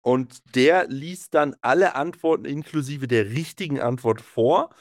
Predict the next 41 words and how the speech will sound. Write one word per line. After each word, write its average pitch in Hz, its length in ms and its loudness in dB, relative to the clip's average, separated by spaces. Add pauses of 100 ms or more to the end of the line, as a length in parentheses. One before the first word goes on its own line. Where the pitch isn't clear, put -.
(260)
Und 123 140 -6
die 117 80 -2
Leute 147 300 4
müssen 139 300 -2
dann 127 320 2 (520)
überlegen, 110 760 0
was 107 480 -2
könnte 139 320 0
die 131 100 -2
richtige 120 380 0
Antwort 139 340 0
sein 139 180 2
und 117 120 -2
darauf 117 280 2
tippen. 110 380 -10 (420)
Und 113 200 2
wenn 127 200 4
dann 135 300 2
dein 151 380 2
Tipp, 156 340 -2
die, 131 160 -4
oder 113 180 -2
deine 135 540 0
Definition, 127 640 -4
die 113 100 -6
du 117 120 2
aufgeschrieben 123 560 -2
hast, - 360 -2
genommen 131 380 2
wird, 113 160 2
bekommst 120 340 -2
du 127 60 2
halt 110 120 2
entsprechend 107 460 -4
viele 101 220 -2
Punkte. 101 400 -2
Und 101 100 -6
da 101 140 0
geht's 98 280 -6
quasi 95 320 0
drum. 104 280 -4